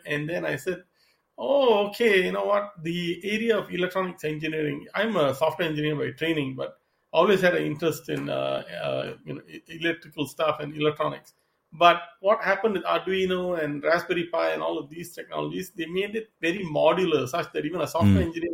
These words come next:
Speaker 1: can get into hardware very, very easily. So my company at that time was the number two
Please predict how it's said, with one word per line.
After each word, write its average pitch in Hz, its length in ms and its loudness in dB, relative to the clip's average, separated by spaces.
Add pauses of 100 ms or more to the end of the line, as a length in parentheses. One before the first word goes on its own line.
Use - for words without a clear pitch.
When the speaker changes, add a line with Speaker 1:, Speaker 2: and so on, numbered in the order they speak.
Speaker 1:
can - 100 -14
get 170 180 -4
into 156 180 -14
hardware 160 500 0 (420)
very, 175 240 4
very 165 220 0
easily. 151 460 -8
So 175 180 -6
my 220 240 0
company 214 380 -2
at 180 100 -2
that 170 160 -8
time 175 340 -2 (360)
was 156 340 4
the 156 120 -6
number 170 280 -4 (120)
two 208 400 -2